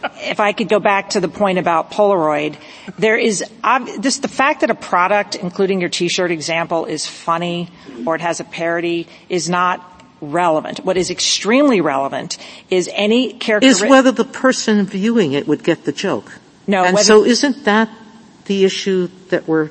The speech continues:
Speaker 2: dealing with in confusion?
Speaker 1: Well, I'd like to get this answer out. It's not whether you get the joke. You get that somebody other than the brand wasn't making the joke,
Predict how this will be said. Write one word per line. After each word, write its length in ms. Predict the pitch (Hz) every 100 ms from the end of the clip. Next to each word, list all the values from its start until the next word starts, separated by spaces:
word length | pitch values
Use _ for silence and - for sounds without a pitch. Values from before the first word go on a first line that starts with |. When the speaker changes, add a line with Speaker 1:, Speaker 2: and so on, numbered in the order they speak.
| -
Speaker 2:
dealing 400 | - 180 180 180
with 180 | 165 170
in 120 | 156
confusion? 680 | - 156 - 165 160 175 190 -
Speaker 1:
Well, 120 | - 185
I'd 80 |
like 180 | 208 208
to 80 | 220
get 140 | 196
this 140 | 202 170
answer 320 | 190 196 180
out. 200 | 151 147
It's 140 | -
not 200 | 214 285
whether 140 | 269 196
you 100 | 175
get 160 | 190
the 80 | 170
joke. 500 | 131 139 214 - - -
You 140 | 165
get 260 | 165 208 208
that 140 | 180
somebody 400 | - 220 220 202
other 200 | 185 180
than 200 | 170 165
the 60 | 151
brand 420 | 120 160 247 190
wasn't 240 | 156 170 170
making 320 | 202 254 185
the 80 | 151
joke, 420 | 139 104 -